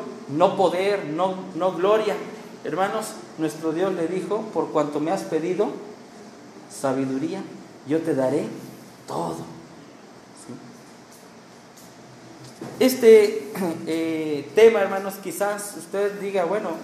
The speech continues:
¿íbamos a hablar de Roboam o de Salomón?". Pero ahora voy a responder, hermanos.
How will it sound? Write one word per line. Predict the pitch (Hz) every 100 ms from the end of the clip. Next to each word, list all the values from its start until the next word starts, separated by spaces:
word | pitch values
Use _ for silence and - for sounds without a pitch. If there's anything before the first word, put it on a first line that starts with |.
| -
¿íbamos | 185 226 196
a |
hablar | 185 214 214
de | 196
Roboam | 180 165 170 220 - -
o | 147
de | 139
Salomón?". | 135 139 135 135 151 131 - - - - - - - - - - - - - - - - - - - - - - - - - - -
Pero | 180 180 180 180 - - - - - - - - -
ahora | 143 175 208
voy | 180 180 185
a | 180
responder, | 170 165 180 175 220 208
hermanos. | 170 143